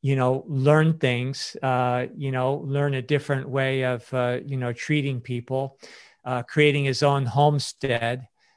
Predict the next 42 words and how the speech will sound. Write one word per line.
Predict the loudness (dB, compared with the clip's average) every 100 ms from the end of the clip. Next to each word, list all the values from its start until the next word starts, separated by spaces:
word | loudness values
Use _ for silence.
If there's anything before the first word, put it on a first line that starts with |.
| -10
his | -6 0
own | 0 2
destination. | 0 0 -4 -2 -4 -4 -4 -4
Now | -2 -2
they've | -2 -4
got | -2 -2 -2 -2
a | -4
whole | 0 -2
thing | 0 -2 0
happening. | 0 -2 -2 -6 -4 4
We're | 6 6
doing | 4 0
the | 0
same | -2 0 -2 -2
thing. | -2 -2
And | 0
that's | 0 0 0
how | 0 0
it | -4
starts. | 0 0 2 0
That | 0 -2
what | -2 0
our, | 2 0 0
that's | -4 -2
what | 0
our | 2
whole | 2 0
talk | 2 2 2 0
is | -6
about | -4 -2 -2 -2
today | -8 -8 -10 -14 -20 -20 -20 _ -10
is, | -6 -6 -4
uh, | -4 -2 -4
you | -4
know, | -4 -2
individuals, | -2 -2 -2 -2 -2 -2 -2 -4 -10 _ -20 -8
whether | -4 0 0
you're | 0 0
in | -2
an | -4 0
urban | 4 6 4 0
setting | -2 0 0 -2 -6